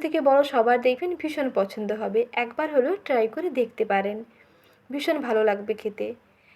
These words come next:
তারপরে দেখুন একটি তাওয়া বসিয়ে দিয়েছি গ্যাস ওভেনের মধ্যে,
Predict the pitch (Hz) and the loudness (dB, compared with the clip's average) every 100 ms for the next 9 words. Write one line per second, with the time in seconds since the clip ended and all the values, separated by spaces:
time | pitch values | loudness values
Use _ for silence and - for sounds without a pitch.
0 | _ 254 247 269 359 311 294 349 - 233 | _ 4 6 6 2 2 0 -2 0 0
1 | - 311 311 214 247 254 254 277 254 254 | 0 -2 4 6 8 6 4 2 0 2
2 | - 381 214 - 233 254 254 254 254 | 2 6 4 4 2 4 2 0 0